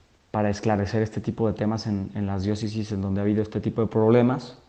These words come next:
También me da gusto que hace un par de meses escuché la conferencia de la periodista mexicana, Valentina Alasraqui, que lleva muchísimos años cubriendo el Vaticano,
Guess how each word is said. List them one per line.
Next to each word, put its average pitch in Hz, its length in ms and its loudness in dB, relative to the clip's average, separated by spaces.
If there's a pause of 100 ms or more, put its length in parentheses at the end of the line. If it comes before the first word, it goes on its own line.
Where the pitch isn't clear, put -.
(480)
También 110 260 2
me 113 120 6
da 113 100 4
gusto 113 520 4
que 113 80 0
hace 110 120 0
un 113 60 2
par 113 160 2
de 113 80 4
meses 113 320 0
escuché 110 260 -2
la 113 80 2
conferencia 127 760 2
de 110 120 2
la 107 140 2
periodista 107 360 2
mexicana, 113 480 -2 (500)
Valentina 107 560 2
Alasraqui, 110 680 -2 (760)
que 101 500 0
lleva 104 360 2
muchísimos 104 560 -2
años 107 200 -2
cubriendo 104 320 2
el 107 60 2
Vaticano, 127 560 4